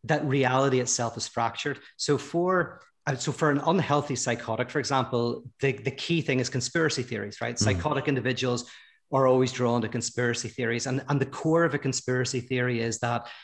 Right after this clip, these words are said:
Speaker 1: behind what you can see,
Speaker 2: There's
Speaker 1: there is
Speaker 2: some
Speaker 1: this
Speaker 2: big other reason,
Speaker 1: Yes.
Speaker 2: some structure that, okay, that no one else can see. All right, yeah. Mm-hmm.
Speaker 1: Exactly, yes. And
Speaker 2: Mm-hmm.
Speaker 1: there's le-, there, and there's leftist and rightist versions of this. And I
Speaker 2: Exactly.
Speaker 1: almost don't want to say some 'cause you'll get cancelled for saying some of them, but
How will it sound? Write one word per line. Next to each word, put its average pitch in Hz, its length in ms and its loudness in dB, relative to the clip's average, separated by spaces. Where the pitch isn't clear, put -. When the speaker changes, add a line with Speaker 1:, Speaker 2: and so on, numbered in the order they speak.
Speaker 1:
behind 147 520 2
what 139 220 0
you 123 100 -2
can 123 160 -4
see, 117 680 -2
Speaker 2:
There's 104 140 0
Speaker 1:
there 123 160 6
is 123 80 6
Speaker 2:
some 117 40 6
Speaker 1:
this 101 140 4
Speaker 2:
big 117 380 4
other 95 440 6
reason, 110 420 2
Speaker 1:
Yes. 82 340 -2
Speaker 2:
some 110 400 4
structure 127 680 2
that, 92 240 2
okay, 98 300 2
that 107 140 2
no 139 120 6
one 143 140 8
else 127 180 6
can 113 140 2
see. 87 300 -2
All 92 100 2
right, 107 220 6
yeah. 110 140 2
Mm-hmm. 117 160 -4
Speaker 1:
Exactly, 147 200 -2
yes. 117 240 0
And 175 60 2
Speaker 2:
Mm-hmm. 156 80 6
Speaker 1:
there's 139 120 4
le-, 156 180 2
there, 156 140 4
and 156 160 4
there's 151 180 4
leftist 151 600 2
and 127 120 2
rightist 123 380 0
versions 123 420 0
of 120 80 -2
this. 135 180 4
And 135 80 6
I 131 60 8
Speaker 2:
Exactly. 143 140 4
Speaker 1:
almost 180 200 2
don't 156 100 2
want 139 120 2
to 135 40 0
say 143 280 2
some 139 160 0
'cause 127 120 -4
you'll 131 80 -4
get 139 180 0
cancelled 139 440 2
for 123 80 -4
saying 131 300 0
some 147 180 0
of - 80 4
them, 147 160 2
but - 180 -4